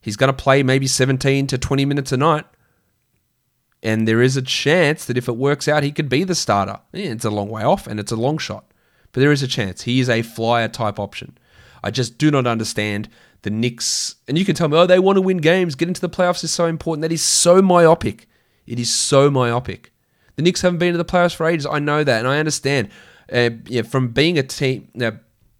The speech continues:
fans of teams who hasn't, um, you know, had success in the past, and you're just getting to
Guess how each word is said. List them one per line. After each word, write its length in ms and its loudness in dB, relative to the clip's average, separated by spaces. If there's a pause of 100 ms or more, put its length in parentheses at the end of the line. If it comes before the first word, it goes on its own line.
(360)
fans 460 0
of 100 -8
teams 440 -4
who 100 -4
hasn't, 540 -2 (440)
um, 540 0 (320)
you 80 -4
know, 60 -2
had 220 0
success 480 -2
in 120 -4
the 80 -4
past, 440 0
and 80 -8
you're 60 -6
just 220 -8
getting 240 0
to 240 -2